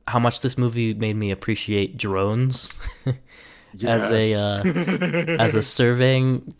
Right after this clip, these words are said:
Speaker 1: instrument in the twenty-first century. <laughs> Because they had
Speaker 2: So
Speaker 1: this
Speaker 2: the
Speaker 1: enormous,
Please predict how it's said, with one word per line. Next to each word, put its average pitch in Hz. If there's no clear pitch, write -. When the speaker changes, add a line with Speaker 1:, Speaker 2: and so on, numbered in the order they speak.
Speaker 1:
instrument 143
in 139
the 131
twenty-first 143
century. 151
<laughs> -
Because -
they 160
had 170
Speaker 2:
So -
Speaker 1:
this 160
Speaker 2:
the 151
Speaker 1:
enormous, 151